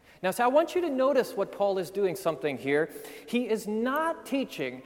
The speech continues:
that we need a balance of law and gospel. Or he, he's not, for instance, teaching that we should have more gospel than law. This is not about like an, like a diet or something.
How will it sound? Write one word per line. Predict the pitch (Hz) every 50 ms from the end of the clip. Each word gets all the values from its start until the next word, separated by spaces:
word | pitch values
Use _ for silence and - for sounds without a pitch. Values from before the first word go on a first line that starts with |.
| - - - -
that | 175 185 185
we | 185 190 220 240 247
need | 233 233 233 233 208 -
a | - 190 185
balance | 160 - - - 247 240 262 269 262 240 165 - - - - - - - - - - - - -
of | - 175 165 147 156
law | 165 190 202 196 202 202 202 202 185 202 - - - - - -
and | 185 170 165 151
gospel. | 165 165 156 160 156 - - - 120 104 - - - 180
Or | - 208 208 202 - - - - - - -
he, | - 233 254
he's | - 165 226 240 - -
not, | 233 247 269 294 269
for | - - 254
instance, | 233 208 - - 226 208 220
teaching | - - 247 247 226 - 214 208 196
that | 196 190
we | 196 226 214
should | - 208 180
have | 160 180 185 165 160
more | 180 208 233 254 285 302 320 311 294 247 180 143 131 - -
gospel | 160 151 147 143 - - - 156 147 139
than | 131 147 143 143
law. | 139 160 147 135 135
This | 139 226 226
is | 330 302 -
not | - 311 311
about | 311 254 254 247 247 247 208
like | 208 202 -
an, | 214 196 180 - 175
like | 180 190 202 190
a | 185
diet | 143 123 - - 202 190 220 214 180 147 127 - - -
or | 151 131
something. | - - 165 135 113 - - 120 101